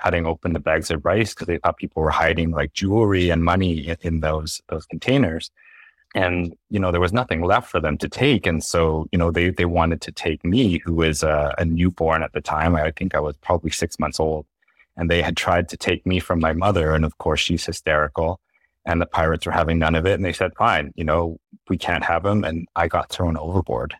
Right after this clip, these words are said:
And my father and a bunch of men, uh, jumped in after me. And so I, I was rescued back onto the ship, and the pirates had, had gone off. Several days later, they countered, uh, a, an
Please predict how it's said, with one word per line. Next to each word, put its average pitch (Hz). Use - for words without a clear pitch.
And 78
my 76
father 90
and 76
a 80
bunch -
of 80
men, 76
uh, 73
jumped 80
in 76
after 76
me. 69
And 73
so 78
I, 76
I 73
was 78
rescued 90
back 87
onto 78
the 76
ship, -
and 78
the 73
pirates 78
had, 78
had 76
gone 76
off. 87
Several 98
days 87
later, 127
they 87
countered, 85
uh, 78
a, 85
an 95